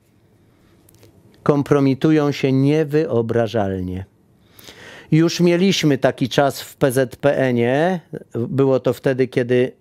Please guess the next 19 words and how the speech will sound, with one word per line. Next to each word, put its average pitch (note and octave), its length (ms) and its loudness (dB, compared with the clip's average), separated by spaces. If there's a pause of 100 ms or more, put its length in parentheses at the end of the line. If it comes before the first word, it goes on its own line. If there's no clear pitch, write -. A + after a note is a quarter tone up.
(120)
prezesem B2+ 580 -2
był B2 180 -2
król C#3 320 0
strzelców B2+ 760 -2
piłkarskich B2+ 680 -2
Mistrzostw A#2+ 440 -4
Świata C3 340 -2
siedemdziesiąt A#2 500 -4
cztery B2 300 -2
w G#2+ 60 -4
Niemczech B2 460 -4 (380)
Grzegorz C3 400 0
Lato. B2 520 -2 (540)
Później F3 420 2
był C#3+ 160 0
Zbigniew C#3+ 480 -2
Boniek, C3+ 640 0
było C3+ 240 0
troszkę C3 600 -2